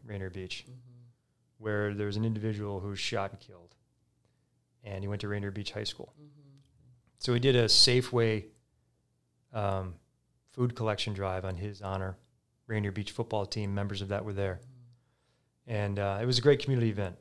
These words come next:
Speaker 1: I think that day alone, we had, like, a ton and a half of food we donated to Rainier Valley Food Bank.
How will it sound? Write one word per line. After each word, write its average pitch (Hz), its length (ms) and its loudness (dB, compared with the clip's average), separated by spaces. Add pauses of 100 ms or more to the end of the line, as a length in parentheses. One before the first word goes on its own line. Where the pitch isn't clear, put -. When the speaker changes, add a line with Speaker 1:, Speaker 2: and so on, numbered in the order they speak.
(200)
Speaker 1:
I 113 80 -8
think 131 260 -4
that 110 200 0
day 110 120 0
alone, 101 400 0
we 92 100 -6
had, 92 160 -6
like, 92 200 -8 (840)
a - 120 -20
ton 120 200 0
and 98 100 -2
a 92 40 -6
half 98 260 -6
of 107 80 -18
food 101 420 -6
we 107 60 -10
donated 98 380 -4
to 95 60 -10
Rainier 98 220 -6
Valley 95 220 -4
Food 98 200 -10
Bank. 92 220 -10